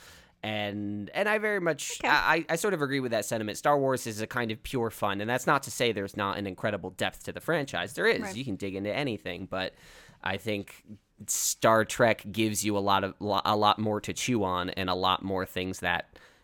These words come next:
Speaker 1: sort
Speaker 2: Yeah.
Speaker 1: of challenge you as an adult member of society. And as a kid,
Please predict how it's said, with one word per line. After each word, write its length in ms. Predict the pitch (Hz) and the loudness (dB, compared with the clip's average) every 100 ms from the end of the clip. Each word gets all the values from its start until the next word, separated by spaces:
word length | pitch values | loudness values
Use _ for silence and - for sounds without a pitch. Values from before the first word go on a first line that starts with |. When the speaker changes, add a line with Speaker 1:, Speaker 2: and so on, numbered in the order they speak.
| - | -4
Speaker 1:
sort 140 | 185 | 2
Speaker 2:
Yeah. 100 | 175 | 2
Speaker 1:
of 80 | - | 2
challenge 480 | - 110 104 104 101 | 4 4 6 2 2
you 220 | 101 98 | 2 2
as 340 | - 95 95 - | 2 0 -2 -4
an 260 | 92 90 90 | -2 -2 -2
adult 320 | 92 90 90 | -2 -2 -2
member 340 | 92 92 90 | -2 -2 -2
of 120 | 87 87 | -4 -4
society. 680 | 87 90 90 104 123 131 - - - - - - | -2 2 2 4 2 0 -6 -20 -20 -20 -8 2
And 500 | 123 131 131 127 120 123 | 6 6 6 4 4 6
as 220 | 127 120 | 6 6
a 40 | |
kid, 340 | - 185 185 | 2 4 6